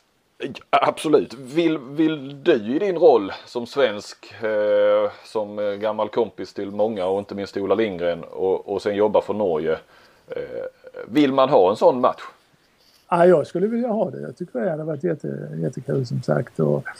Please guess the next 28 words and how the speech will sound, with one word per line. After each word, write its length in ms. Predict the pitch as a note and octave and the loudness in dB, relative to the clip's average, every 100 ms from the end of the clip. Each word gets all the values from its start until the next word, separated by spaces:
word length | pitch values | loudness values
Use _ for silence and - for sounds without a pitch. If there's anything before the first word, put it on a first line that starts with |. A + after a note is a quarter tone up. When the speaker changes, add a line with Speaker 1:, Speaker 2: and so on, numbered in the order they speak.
| - - - - - _ | -20 -20 -20 -20 -20 _
Speaker 2:
och, 460 | D#3 D3+ C#3 - D3+ | 2 2 2 -4 2
eh, 400 | C#3+ C3+ C3+ C3 B2 A2+ - _ _ _ _ _ - | 4 4 2 -2 -6 -10 -20 _ _ _ _ _ -4
ja, 280 | - G3 G3+ | 2 2 0
jo, 180 | - G3+ | 0 4
men 100 | G#3 | 6
det 60 | G#3 | 4
vill 200 | A3 G3 | 2 -2
jag. 100 | D3 _ _ _ _ _ _ _ _ _ _ - | -6 _ _ _ _ _ _ _ _ _ _ -2
Speaker 1:
Är 100 | G2+ | -2
du, 380 | F2 E2+ F#2 G2+ | -2 -2 2 4
eh, 540 | A2 A2+ G#2+ A2+ A2+ | 4 4 2 0 -2
f-, 140 | G2 - A2 - | -6 -12 -16 -14
då 300 | A2 G2+ F#2+ | -12 -8 -8
får 140 | - | 0
du 60 | F#2 | 2
hänga 140 | G#2 | 2
med 180 | D3+ B2+ | 4 4
Norge 260 | D#3 C#3 G#2+ | 6 4 4
till 240 | - A2+ | 0 -4
ett 140 | A2+ B2 | 0 2
O 180 | B2 | 0
S 100 | E2+ | 0
om 60 | F#2+ | -4
det 80 | G2 | -2
blir 180 | G#2 F2 | 0 0
O 120 | C3 | -2
S, 120 | - | -6
eller? 140 | - | -10